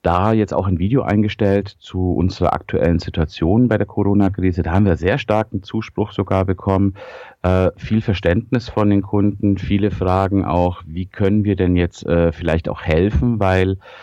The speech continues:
ähm, viele halt, ähm, diese, diese Beratungsleistung, die wir hier bieten,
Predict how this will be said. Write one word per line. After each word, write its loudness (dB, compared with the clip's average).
ähm, 2
viele 0
halt, -2
ähm, 0
diese, 0
diese -2
Beratungsleistung, 0
die -8
wir 0
hier 0
bieten, -4